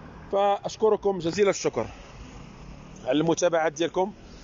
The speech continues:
لهذا البث المباشر اللي عطينا فيه الإحصائيات.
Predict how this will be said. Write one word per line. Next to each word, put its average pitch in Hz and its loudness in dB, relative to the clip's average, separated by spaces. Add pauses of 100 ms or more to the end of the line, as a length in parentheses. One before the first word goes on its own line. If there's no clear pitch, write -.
(540)
لهذا 147 0
البث 160 0
المباشر 160 4 (240)
اللي 127 2
عطينا 160 2
فيه 156 2
الإحصائيات. 147 2